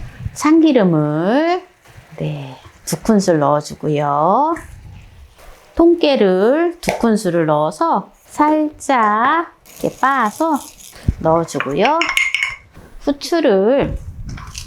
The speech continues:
약간만 넣어주세요. 아주 깔끔하고 담백한 브로콜리 볶음이 완성이 되어졌습니다.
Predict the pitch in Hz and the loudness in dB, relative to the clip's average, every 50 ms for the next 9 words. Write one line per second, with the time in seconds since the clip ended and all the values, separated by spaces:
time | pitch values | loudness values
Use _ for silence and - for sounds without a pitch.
0 | - - 147 143 - - 196 190 190 180 170 160 151 147 151 156 175 208 254 285 | -6 -6 -6 -6 -2 -2 2 2 2 4 2 2 2 0 0 0 0 2 2 2
1 | 311 311 - - - - - - - 135 143 151 151 151 - 139 - - 151 135 | 0 0 -4 -16 -20 -16 -14 -6 -2 0 2 2 2 0 -2 -6 -4 -4 -4 -2
2 | 143 165 202 254 285 302 294 285 - - - - - - _ _ - - - - | 0 2 2 2 2 0 -2 -4 -10 -14 -14 -14 -20 -20 _ _ -20 -20 -20 -12
3 | - 214 - 160 - - 190 190 - - 302 339 339 - - 339 302 285 254 208 | -8 -6 -6 -2 -2 -4 -4 -2 0 0 0 0 -2 -4 -2 0 2 2 2 0
4 | 190 - 208 226 277 320 285 180 156 - - _ _ _ - - - - - - | 0 -2 -2 0 2 2 2 0 0 -2 -10 _ _ _ -20 -18 -18 -18 -18 -16
5 | - - - 160 175 185 190 208 202 - - - 180 165 151 151 165 190 208 202 | -12 -4 0 2 4 4 4 4 0 0 -4 -6 -4 -2 0 2 2 2 2 0
6 | 156 135 139 - - - - - - - _ _ _ _ _ - - _ _ - | 0 -2 -4 -10 -14 -14 -16 -20 -20 -20 _ _ _ _ _ -20 -20 _ _ -4
7 | - 180 202 202 196 202 - 185 165 160 156 185 247 294 262 170 - - - - | 0 2 2 2 2 2 0 0 2 2 2 2 2 4 2 2 0 -4 -12 -20
8 | - - _ _ _ _ - - _ - - - 165 160 156 - - 190 185 170 | -20 -20 _ _ _ _ -20 -14 _ -12 -4 0 0 0 0 0 0 0 2 4
9 | 160 151 151 160 190 240 302 359 - - _ _ _ - - - 139 147 147 180 | 4 4 4 4 2 2 0 0 -2 -8 _ _ _ -12 -10 -8 -6 -6 -4 -2
10 | 170 160 156 156 151 151 143 - 139 131 - - 147 139 135 127 - - - - | 0 0 0 -2 -4 -6 -6 -8 -10 -12 -12 -8 -8 -8 -8 -10 -14 -12 -10 -10